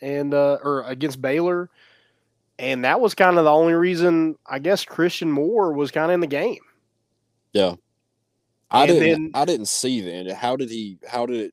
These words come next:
Speaker 2: he tweak it? I didn't see when
Speaker 1: Just
Speaker 2: it
Speaker 1: came out
Speaker 2: happened.
Speaker 1: of the box funky, just running down first base, just
Speaker 2: Okay.
Speaker 1: Yeah, I, I mean, just tweaked it. I, I don't know. Just,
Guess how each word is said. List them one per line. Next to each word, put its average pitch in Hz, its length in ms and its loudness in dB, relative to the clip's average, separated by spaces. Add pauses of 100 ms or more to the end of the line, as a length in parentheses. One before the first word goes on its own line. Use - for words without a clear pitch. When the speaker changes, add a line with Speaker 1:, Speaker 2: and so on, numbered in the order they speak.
Speaker 2:
he 113 140 -14
tweak 110 360 -8
it? 110 80 -4
I 113 120 -2
didn't 113 200 -4
see 104 260 -6
when 143 60 -10
Speaker 1:
Just 160 160 -10
Speaker 2:
it - 40 -14
Speaker 1:
came 190 220 4
out 190 40 6
Speaker 2:
happened. 185 120 6
Speaker 1:
of 160 80 2
the 139 60 -4
box 135 420 0
funky, 190 520 -4
just 135 260 -10
running 151 240 -2
down 151 280 0
first 143 320 -8
base, 139 340 -4
just - 340 -10
Speaker 2:
Okay. 82 320 -6 (1300)
Speaker 1:
Yeah, 120 180 -8
I, 113 100 -10 (240)
I 110 120 -20
mean, 117 280 -12
just - 440 -12
tweaked 120 340 -10
it. 139 80 -4
I, 117 380 -2
I 127 80 -2
don't 120 140 -2
know. 101 260 -8
Just, - 400 -10